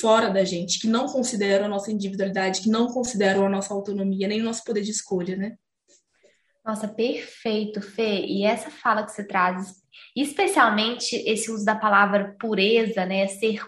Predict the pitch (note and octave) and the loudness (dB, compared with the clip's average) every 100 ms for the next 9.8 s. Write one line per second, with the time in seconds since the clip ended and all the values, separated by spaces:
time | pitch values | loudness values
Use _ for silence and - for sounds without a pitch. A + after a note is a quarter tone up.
0 | - - B3 B3+ A#3+ G3+ - - - - | -14 -2 0 2 0 0 -2 -4 -18 -16
1 | - F#3 - - A3+ G3+ A3 G#3+ B3 C4 | -2 0 0 0 2 4 4 4 2 0
2 | A#3+ A#3 A#3+ F4 F#4 F4+ A#3 - - G3+ | -2 2 4 4 4 2 2 2 0 2
3 | G3 A#3 B3 G3+ G3+ - A3 - - A#3 | 4 4 2 0 -8 -12 -14 -16 2 6
4 | B3 E4+ - A#3 G#3 G3+ - - _ - | 8 6 4 2 2 -2 -16 -20 _ -4
5 | B3+ C4 C#4 C#4+ - C4+ A3+ C#4 - A3 | 0 4 2 2 0 4 6 6 6 4
6 | A3 A#3 A3+ A#3 G#3 A3+ A#3 A3+ A3 G#3 | 4 0 0 -2 -2 -2 -4 -2 4 6
7 | G3+ G3+ F#3 F#3+ G#3 - - G#3+ G3 C4 | 6 4 2 -2 -4 -6 -10 -4 0 2
8 | F4 F#4+ G#3 G#3+ B3+ C#4+ A#3 G3+ G#3+ G#3 | 2 2 2 2 4 4 0 -4 -4 -2
9 | G#3 - A3+ C4+ D#4+ B3+ A3+ | -4 -4 -4 0 2 4 2